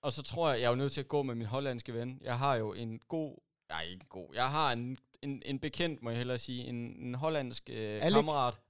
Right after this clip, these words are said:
Speaker 1: Alex Schmidt, ja. Øhm, som jeg har, jamen, set et par gange her, i, både i forbindelse med, med mine studier, men også, øh, bare lige sådan, når han har været forbi. Jeg snakkede med ham senest, da, da de var i,
Speaker 2: Hvad plads
Speaker 1: i
Speaker 2: er det, han
Speaker 1: Kolding her.
Speaker 2: spiller?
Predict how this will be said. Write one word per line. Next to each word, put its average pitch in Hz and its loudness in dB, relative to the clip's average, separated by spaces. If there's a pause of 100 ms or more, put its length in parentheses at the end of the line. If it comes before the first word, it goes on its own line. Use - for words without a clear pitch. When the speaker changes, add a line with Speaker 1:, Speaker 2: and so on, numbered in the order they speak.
Speaker 1:
Alex 143 -2
Schmidt, 151 -2
ja. 123 0 (560)
Øhm, 107 -2
som 120 -2
jeg 110 2
har, 101 0 (220)
jamen, 110 -6
set 139 -4
et 110 -6
par 120 -6
gange 120 -2
her, 127 -2
i, 101 -6 (200)
både 123 -4
i 117 -6
forbindelse 110 -10
med, 98 -12 (840)
med 110 -2
mine 107 -4
studier, 190 -4
men 120 0
også, 123 0
øh, 98 0 (300)
bare 175 4
lige 175 -4
sådan, 165 -2
når 120 -2
han 107 -2
har 107 -4
været 107 -2 (260)
forbi. 120 -8
Jeg 127 -6
snakkede 131 -4
med 120 -2
ham 113 -4
senest, 117 -8
da, 95 -8 (800)
da 107 -6
de 101 -8
var 98 -2
i, 95 -4
Speaker 2:
Hvad 110 0
plads 147 4
Speaker 1:
i 160 4
Speaker 2:
er 147 6
det, 135 6
han 143 4
Speaker 1:
Kolding 113 0
her. 101 -2
Speaker 2:
spiller? 160 0